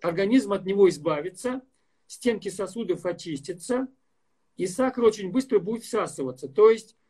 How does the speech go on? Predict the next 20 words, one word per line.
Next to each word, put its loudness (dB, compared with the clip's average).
весь -8
сахар -2
нормализуется. -4
И -12
получается, 0
что, -2
как -4
бы, 4
сахар, 0
который -4
мы -6
боимся, -6
нам -10
его -2
не -4
надо -4
бояться. -6
Нам -8
надо -6
бояться, -4